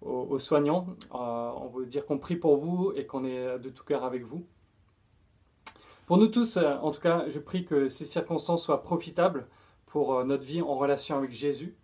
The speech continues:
Et dans cette idée, je vous fais part d'un, d'une deuxième petite réflexion. Elle est dans le prolongement de ce qu'on a commencé à voir dimanche sur, euh, l'évangile de Luc au chapitre vingt-trois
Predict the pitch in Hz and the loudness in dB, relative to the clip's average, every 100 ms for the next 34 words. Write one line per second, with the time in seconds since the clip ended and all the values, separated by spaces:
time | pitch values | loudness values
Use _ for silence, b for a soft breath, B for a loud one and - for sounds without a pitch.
0 | _ _ _ B B B B - 135 160 | _ _ _ B B B B -10 0 4
1 | 208 208 208 208 143 165 165 160 185 156 | 4 4 2 2 2 -2 -2 2 4 4
2 | 139 131 120 b b b 147 147 160 170 | 2 2 -2 b b b -8 -2 2 4
3 | 185 180 170 170 - 156 165 - 165 180 | 4 2 -2 -4 -2 0 0 -2 -4 -6
4 | - _ b b _ 135 139 143 139 139 | -6 _ b b _ -2 -2 2 2 2
5 | 139 180 175 170 170 165 139 131 127 - | 0 2 2 2 0 0 2 0 0 -4
6 | 135 131 156 151 165 139 151 143 120 143 | -4 -2 0 2 4 4 4 4 0 -2
7 | 165 160 156 - - 127 120 120 - 120 | -2 -4 -14 -12 -6 -4 -4 -6 -10 -16
8 | - 139 135 135 131 135 139 170 139 139 | -8 -4 -4 -6 -6 -4 -2 -2 -4 -6
9 | 131 131 139 143 - 151 - | -8 -2 0 0 0 -2 -2